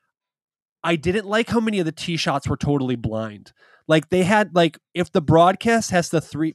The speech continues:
put, like, three giant digital sticks on the screen to show you where the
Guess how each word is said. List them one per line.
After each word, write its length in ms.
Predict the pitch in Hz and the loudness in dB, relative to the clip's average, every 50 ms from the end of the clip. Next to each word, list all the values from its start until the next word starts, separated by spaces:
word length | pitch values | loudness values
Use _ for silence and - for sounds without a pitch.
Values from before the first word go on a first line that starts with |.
| _ | _
put, 200 | - 160 170 160 | -2 -2 -2 -2
like, 300 | 156 156 143 139 - - | 0 -2 -2 -2 -4 -10
three 360 | - - - 151 160 165 170 151 | -18 -12 -6 -4 -4 -2 -4 -4
giant 500 | 120 120 139 131 139 147 151 139 117 107 | -2 0 0 2 2 0 -2 -4 -4 -4
digital 380 | 139 135 131 151 151 139 131 | -4 -2 0 0 0 0 0
sticks 600 | 117 - - - - 143 139 143 - - - - - - | -2 -4 -8 -8 -6 -6 -6 -6 -8 -12 -12 -12 -10 -6
on 220 | 143 139 139 143 | -4 -4 -2 -2
the 80 | 139 127 | -4 -6
screen 640 | - - - 135 123 123 131 135 147 156 165 165 - _ _ _ _ _ _ _ | -6 -8 -8 -8 -6 -6 -4 -4 -4 -4 -6 -10 -12 _ _ _ _ _ _ _
to 100 | - 151 | -6 -6
show 280 | 139 - - 143 139 147 | -4 -2 0 0 2 2
you 160 | 147 147 143 | 2 2 2
where 220 | 135 135 135 135 | 2 0 0 0
the 120 | 127 127 | -2 -4